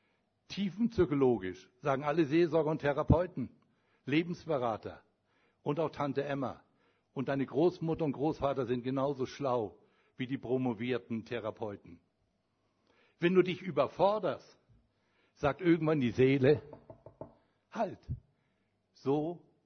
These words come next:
nicht mehr. Und dann bleibst du sitzen. Aber Christus, Amen, lässt niemand sitzen bleiben.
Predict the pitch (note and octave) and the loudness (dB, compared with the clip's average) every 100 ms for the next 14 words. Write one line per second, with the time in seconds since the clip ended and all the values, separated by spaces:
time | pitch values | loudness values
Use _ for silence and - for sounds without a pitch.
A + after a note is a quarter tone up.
0 | _ E3 E3 - G#2+ F2 - _ _ _ | _ -8 -8 -6 -6 -6 -12 _ _ _
1 | _ _ _ _ - D#3+ D#3 A#2+ B2+ A#2 | _ _ _ _ -12 -6 -6 -4 -6 -6
2 | - A#2 D#3+ - - - _ _ _ _ | -8 -8 -8 -12 -20 -20 _ _ _ _
3 | _ _ _ _ _ _ _ _ _ _ | _ _ _ _ _ _ _ _ _ _
4 | _ _ A#2+ A2+ A#2+ - C#3+ E3 - - | _ _ -2 -2 -6 -4 -6 -6 -12 -8
5 | E3 E3+ - _ _ A2 A2 A#2 B2 C#3+ | -6 -6 -12 _ _ -6 -4 -6 -8 -12
6 | C3+ _ _ _ _ _ _ G2+ G#2+ - | -16 _ _ _ _ _ _ -6 -6 -6
7 | G#2 A#2+ B2+ B2 A#2 A2 - _ - F#2+ | -6 -4 -4 -4 -6 -8 -14 _ -18 -18
8 | _ - F#2+ F#2 E2+ E2 D#2+ | _ -12 -10 -8 -10 -12 -18